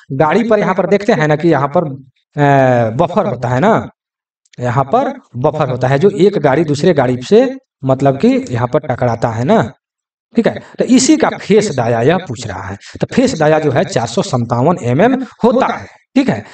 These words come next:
और यहाँ पर आपका क्वेश्चन किया है कि एक ही end पर दो बफर बीच की दूरी कितना होता है, इस बफर से इसकी दूरी कितना होता है,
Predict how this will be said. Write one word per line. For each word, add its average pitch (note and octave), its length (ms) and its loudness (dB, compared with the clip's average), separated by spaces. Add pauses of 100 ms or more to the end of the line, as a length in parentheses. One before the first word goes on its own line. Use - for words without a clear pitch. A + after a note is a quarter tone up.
(140)
और G#3 120 4
यहाँ G3+ 160 0
पर A3+ 120 0
आपका G3+ 180 0
क्वेश्चन D#3+ 320 0
किया C#3+ 220 2
है F3 100 0
कि F#3+ 240 2
एक G#3 120 4
ही B3 260 4
end F3+ 180 2
पर E3+ 140 0
दो B3+ 220 2
बफर F3+ 260 0
बीच E3 240 -2
की D#3 140 -4
दूरी F3+ 260 4
कितना B3 280 -4
होता A2+ 240 -4
है, G#3+ 240 0 (240)
इस B3+ 260 4
बफर C3+ 280 0
से B3+ 180 2 (140)
इसकी G#3+ 300 2 (100)
दूरी A#3 320 6
कितना D3+ 340 0
होता B2 300 0
है, B3 260 2